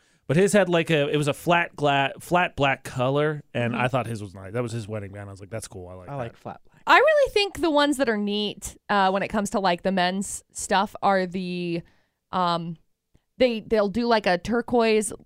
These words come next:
Speaker 2: like, turquoise wood and, like, a, um, like, antler bone
Speaker 1: Oh, yeah,
Speaker 2: type.
Speaker 1: those look cool.
Speaker 2: So
Speaker 1: Yeah, I've
Speaker 2: pretty.
Speaker 1: looked at some of those.
Speaker 2: Like, the different, um, textures on it, I think, is really neat.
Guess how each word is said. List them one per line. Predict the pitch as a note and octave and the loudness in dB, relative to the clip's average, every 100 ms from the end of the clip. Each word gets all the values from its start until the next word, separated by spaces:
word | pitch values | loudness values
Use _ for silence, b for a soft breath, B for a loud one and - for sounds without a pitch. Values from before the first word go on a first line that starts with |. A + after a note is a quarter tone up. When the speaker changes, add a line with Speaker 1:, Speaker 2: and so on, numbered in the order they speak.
| _ _ _ _ _ _ _ _ _ | _ _ _ _ _ _ _ _ _
Speaker 2:
like, | G3 F#3 - | -2 -2 -2
turquoise | C4 B3 - A3+ A3 | -2 0 2 2 0
wood | F#3 F3+ G3 G3+ G3+ F#3+ | -2 0 4 4 2 0
and, | F#3+ | -4
like, | F#3 E3 F#3+ | -2 -2 0
a, | D#3+ D3+ D3+ D#3 _ _ _ | 0 0 -2 -6 _ _ _
um, | F3 E3+ D#3+ E3 E3+ _ _ _ _ _ _ - | -6 -6 -6 -10 -14 _ _ _ _ _ _ -4
like, | F3 - | -4 -6
antler | F3+ F3+ - F#3+ G3+ G3+ _ _ _ _ F3 | -6 -6 -2 -2 -2 -6 _ _ _ _ -4
bone | F#3 F3 | 4 6
Speaker 1:
Oh, | F3 E3 | 6 6
yeah, | D#3 D#3 | 4 4
Speaker 2:
type. | G3 | 4
Speaker 1:
those | A3 | 4
look | D3+ | 0
cool. | - A2+ G#2+ | -2 -6 -6
Speaker 2:
So | - - G#3+ A3 | -8 0 4 8
Speaker 1:
Yeah, | A3 D3 | 8 6
I've | |
Speaker 2:
pretty. | - F3+ | 4 2
Speaker 1:
looked | E3+ | 0
at | D#3 | -2
some | D#3+ | -6
of | |
those. | F#2+ F#2+ F#3+ | -10 -6 -4
Speaker 2:
Like, | F#3+ | 0
the | G3 | 2
different, | G3 G3 G3+ F#3 - _ _ | 2 2 0 0 -6 _ _
um, | F#3 F#3+ E3+ E3+ D#3 _ | 0 2 2 0 -4 _
textures | - G3 - F#3 F3 | 0 0 -2 -6 -4
on | E3 D#3+ | -4 -4
it, | D#3 | -6
I | |
think, | E3 E3 | -8 -8
is | D#3+ D#3+ | -10 -6
really | D3+ C#3+ | -6 -6
neat. | C#3+ - | -10 -12